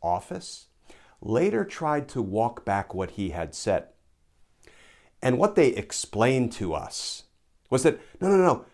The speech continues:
Senator Grassley was just sort of helpfully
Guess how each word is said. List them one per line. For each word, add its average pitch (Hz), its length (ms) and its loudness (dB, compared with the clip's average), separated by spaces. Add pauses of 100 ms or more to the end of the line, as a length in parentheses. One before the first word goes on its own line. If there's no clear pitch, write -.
(180)
Senator 175 480 0
Grassley 113 680 -2
was 101 220 -4
just - 380 -4 (260)
sort 127 220 2
of 123 120 -8 (160)
helpfully 139 1080 -2